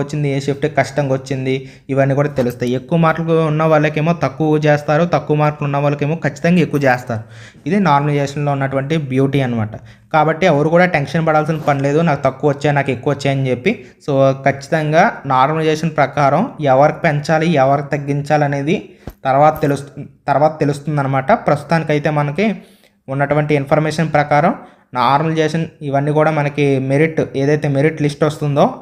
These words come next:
అప్పుడైతే మీకు అందుబాటులోకి అయితే వస్తాయి. మెరిట్ లిస్ట్లోనే మీకు నార్మలైజేషన్ చేసినటువంటి మార్కులన్నీ కూడా అందులో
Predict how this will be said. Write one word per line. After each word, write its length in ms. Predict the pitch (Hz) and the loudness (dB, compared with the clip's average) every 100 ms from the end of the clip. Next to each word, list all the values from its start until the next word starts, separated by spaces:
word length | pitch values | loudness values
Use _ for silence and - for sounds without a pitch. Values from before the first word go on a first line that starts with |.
| 127 | -6
అప్పుడైతే 380 | - 147 139 160 151 | 0 0 0 0 -2
మీకు 220 | 139 139 123 - - _ 117 | -2 -2 -4 -8 -20 _ -8
అందుబాటులోకి 500 | 131 139 151 151 143 | -4 2 2 2 0
అయితే 160 | 139 135 131 | 0 0 0
వస్తాయి. 260 | - 151 170 | 0 -2 0
మెరిట్ 260 | 135 143 143 | 0 -4 -4
లిస్ట్లోనే 340 | 143 - 143 143 | -6 -4 -4 -2
మీకు 140 | 139 185 180 | 0 0 2
నార్మలైజేషన్ 600 | 139 135 151 151 147 156 156 - _ | 2 2 2 0 -2 -4 -10 -16 _
చేసినటువంటి 580 | 139 135 156 151 151 151 139 | -4 -2 -2 -2 -2 0 2
మార్కులన్నీ 440 | 131 135 151 143 139 | 2 0 -2 -2 0
కూడా 120 | 147 | 2
అందులో 180 | 139 143 | 2 0